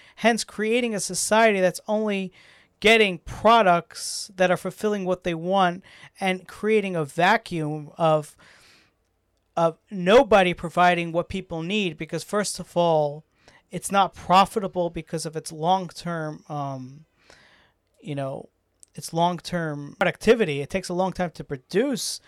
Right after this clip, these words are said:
what people need. And, and also people are unappreciative in a realm of paying monetary stipends for it.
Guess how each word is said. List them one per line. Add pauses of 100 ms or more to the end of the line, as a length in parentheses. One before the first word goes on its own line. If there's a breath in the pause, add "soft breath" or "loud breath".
(280 soft breath)
what
people
need. (880 soft breath)
And,
and
also
people
are
unappreciative
in
a
realm
of
paying (200 loud breath)
monetary
stipends
for
it.